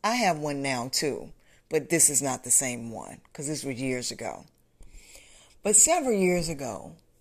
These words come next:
I had a really nice, um, luxury vehicle. And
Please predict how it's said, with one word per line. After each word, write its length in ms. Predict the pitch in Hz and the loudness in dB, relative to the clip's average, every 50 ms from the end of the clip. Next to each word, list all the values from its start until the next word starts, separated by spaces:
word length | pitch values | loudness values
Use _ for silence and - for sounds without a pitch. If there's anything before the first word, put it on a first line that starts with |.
| _ _ - | _ _ -6
I 40 | 180 | -4
had 220 | 185 185 170 160 | -2 -2 -2 -4
a 80 | 156 147 | -4 -6
really 540 | 151 160 175 185 196 202 202 196 196 202 190 | -4 0 2 2 2 4 2 2 2 0 0
nice, 640 | 180 165 151 147 139 135 139 - - - - - - - _ _ _ _ _ _ _ _ _ _ _ _ _ _ _ - - - | 0 -2 -4 -6 -6 -6 -6 -6 -4 -6 -6 -8 -10 -18 _ _ _ _ _ _ _ _ _ _ _ _ _ _ _ -20 -20 -16
um, 400 | - 156 147 135 117 - - - - - - - | -14 -12 -12 -10 -12 -14 -16 -18 -20 -20 -18 -8
luxury 640 | - 165 170 175 175 170 156 165 156 156 156 156 151 147 | -4 2 6 6 6 6 6 2 -2 -2 -2 -2 -2 -2
vehicle. 580 | 135 151 147 139 139 113 - - - - - - _ _ _ _ _ _ _ _ _ _ _ _ _ _ _ _ _ _ _ _ _ _ _ _ _ - - - - - - - _ _ _ _ - | -2 -2 -2 -2 -4 -6 -8 -10 -14 -20 -20 -20 _ _ _ _ _ _ _ _ _ _ _ _ _ _ _ _ _ _ _ _ _ _ _ _ _ -20 -20 -20 -20 -20 -20 -20 _ _ _ _ 2
And 680 | 185 175 170 160 156 151 151 147 147 147 143 143 143 | 4 4 4 4 0 0 -2 -4 -4 -6 -8 -10 -12